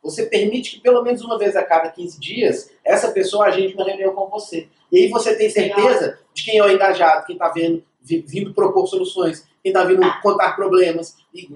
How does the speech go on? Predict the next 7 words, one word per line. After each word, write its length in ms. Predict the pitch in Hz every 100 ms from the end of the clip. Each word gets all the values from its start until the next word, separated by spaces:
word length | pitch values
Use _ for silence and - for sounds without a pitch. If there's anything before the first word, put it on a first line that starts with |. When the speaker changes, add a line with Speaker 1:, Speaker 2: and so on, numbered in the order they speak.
| 151
Speaker 1:
e 100 | 175
essa 280 | 214 247 240
análise 340 | - 185 180 185
individual 520 | 160 160 156 170 247
você 200 | - 214
consegue 320 | 214 202 208
fazer. 400 | 220 214 160 -